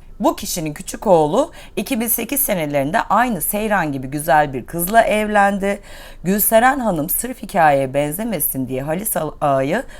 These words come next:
bir evlat sahibi gösteriyor. Ama gerçekte altı evladı var ve en sonda bu oğullarından bir tanesine kalıyor. Onun da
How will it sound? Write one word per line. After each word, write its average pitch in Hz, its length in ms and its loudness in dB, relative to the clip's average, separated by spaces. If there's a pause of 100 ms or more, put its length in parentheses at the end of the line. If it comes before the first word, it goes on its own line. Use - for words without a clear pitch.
(160)
bir 247 140 0
evlat 143 360 2
sahibi 135 420 2
gösteriyor. 208 680 -4 (300)
Ama 196 160 4
gerçekte 175 640 0
altı 156 420 2
evladı 131 580 -2
var 208 220 -2 (320)
ve 165 60 4
en 233 400 4
sonda 180 760 2 (520)
bu 170 460 2 (1300)
oğullarından 165 920 2
bir 226 100 -6
tanesine 156 960 0 (140)
kalıyor. 170 600 2 (380)
Onun 202 460 0
da 254 260 2